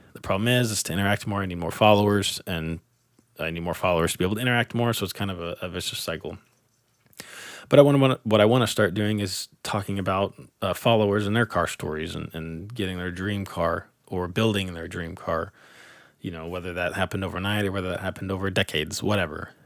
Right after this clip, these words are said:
You know, I wanna start doing that and start talking about people's, uh, their own stories and, and actual real people's stories and not just, you know,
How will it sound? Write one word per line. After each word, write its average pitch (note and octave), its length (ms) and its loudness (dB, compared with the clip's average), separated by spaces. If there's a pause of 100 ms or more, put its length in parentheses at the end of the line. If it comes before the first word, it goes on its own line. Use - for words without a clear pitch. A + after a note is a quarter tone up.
(140)
You G2 80 -8
know, E2 80 -10
I E2+ 80 -8
wanna F2+ 200 -8
start - 280 -6
doing F2+ 240 -6
that E2+ 240 -4
and D#2+ 160 -8
start - 220 -10
talking F2+ 260 -6
about E2+ 180 -6
people's, - 520 -8 (400)
uh, - 80 -2
their A#2+ 260 2
own A2 160 0
stories F2+ 560 -4
and, E2+ 160 -10
and E2+ 320 -10 (180)
actual G#2+ 380 -2
real A2 180 2
people's F#2 300 -4
stories F#2 340 -8
and F#2 80 -10
not D#2+ 200 -10
just, E2 280 -10
you F#2+ 100 -8
know, D#2+ 180 -8